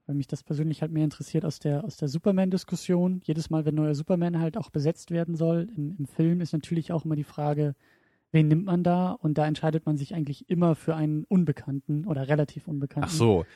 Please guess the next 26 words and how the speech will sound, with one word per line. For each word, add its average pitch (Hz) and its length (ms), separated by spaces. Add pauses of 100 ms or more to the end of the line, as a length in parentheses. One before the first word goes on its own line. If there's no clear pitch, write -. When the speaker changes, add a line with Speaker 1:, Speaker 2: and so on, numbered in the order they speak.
Speaker 2:
damit 98 180
Speaker 1:
Was - 40
Speaker 2:
das 110 140
Speaker 1:
natürlich - 40
Speaker 2:
Gesicht 127 340
nicht 110 160
schon 104 280
irgendwie 95 580
bei 92 140
allen 95 180
präsent 101 380
ist. 85 340 (160)
Speaker 1:
Ganz 156 220
genau, 127 300 (100)
damit 156 240
du 151 60
halt 151 140
auch 156 100
mehr 156 240
glauben 156 320
kannst, 143 280
"Ah, 160 140
das 135 180
ist 160 120
Superman." 135 420
Und 147 140